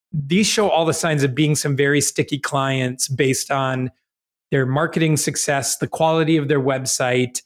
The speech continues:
They're setting it up in their processes for long term. And I even had one that, um, committed to our annual plan. So we are getting them for a, a full twelve months. So again, that seven-month payback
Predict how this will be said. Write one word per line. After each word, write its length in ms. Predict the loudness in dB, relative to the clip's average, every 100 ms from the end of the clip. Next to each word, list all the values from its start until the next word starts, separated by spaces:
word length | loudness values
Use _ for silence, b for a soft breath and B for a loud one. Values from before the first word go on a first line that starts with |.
| _ _ -4
They're 80 | -2
setting 460 | 0 0 2 2
it 100 | 0
up 260 | 0 -2 -6 0
in 120 | 2
their 120 | 2
processes 680 | 0 -2 -2 0 0 0 0
for 140 | 0
long 260 | 2 0 -2
term. 340 | 0 0 0
And 100 | 0
I 60 | 0
even 180 | 2 2
had 220 | 2 2
one 340 | 2 2 0
that, 360 | 2 0 0 B B _
um, 180 | -2 -2
committed 400 | 0 2 2 2
to 140 | 2
our 120 | 0 0
annual 380 | -2 0 0
plan. 360 | 0 -4 -6 -6
So 420 | -4 0 0 -2 _ -8
we 100 | -2
are 140 | 0
getting 300 | 0 2 2
them 300 | 0 0 -2
for 460 | 0 2 2 2 0
a, 320 | 0 0 0 -2
a 60 | -4
full 240 | -2 -2
twelve 340 | 0 -2 -2 -2
months. 460 | -4 -4 -8 -8 -12 _ _ -6
So 440 | -2 0 -2 -6 -4
again, 240 | 0 0
that 180 | 0 -2
seven-month 560 | -2 2 2 2 -2 -6 -2
payback 400 | 0 2 0